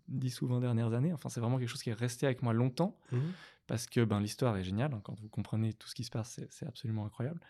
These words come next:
Speaker 1: Mais surtout, ça vous met dans la position du chercheur, en fait.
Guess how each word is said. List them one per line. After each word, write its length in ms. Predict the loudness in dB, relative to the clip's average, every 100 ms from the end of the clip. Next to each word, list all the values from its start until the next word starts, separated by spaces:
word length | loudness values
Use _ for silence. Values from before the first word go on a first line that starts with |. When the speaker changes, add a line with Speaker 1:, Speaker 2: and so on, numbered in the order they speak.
| -20 -20 -20 -20 -2
Speaker 1:
Mais 100 | 2
surtout, 360 | 4 2 4 2
ça 240 | 4 4
vous 120 | 6 6
met 220 | 6 6
dans 160 | 6
la 140 | 4 2
position 420 | 0 0 2 0
du 80 | 0
chercheur, 460 | -4 -4 -2 -2
en 40 | -4
fait. 180 | -8